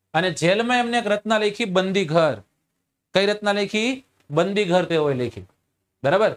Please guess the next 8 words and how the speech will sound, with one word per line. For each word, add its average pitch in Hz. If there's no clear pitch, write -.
અને 156
એમની 190
રચના 202
જેનું 190
નામ 190
છે 208
કુરુક્ષેત્ર. 214
અને 151